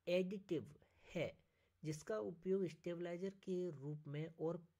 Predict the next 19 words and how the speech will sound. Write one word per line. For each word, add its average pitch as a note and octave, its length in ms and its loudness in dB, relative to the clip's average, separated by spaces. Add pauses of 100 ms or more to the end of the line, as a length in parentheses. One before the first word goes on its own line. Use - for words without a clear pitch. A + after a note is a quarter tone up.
प्रसंस्कृत F3 800 -6
खाद्य D3+ 280 -10
पदार्थों D3 480 -4
में D#3+ 140 -2 (140)
मजबूती D#3+ 640 -2 (720)
से E3+ 320 2
जोड़ने D#3 400 0
के F#3+ 140 -8
लिए C#3+ 200 -6
किया C#3+ 260 -6
जाता A#2+ 320 -6
है। B2+ 180 -8 (360)
ये C#3+ 180 -2
होता E3+ 300 -2
है F3+ 220 -2 (480)
आपका D#3 640 -2 (220)
साथियों D#3 560 0 (160)
कैल्शियम F#3 680 0 (300)
सल्फेट, - 840 -8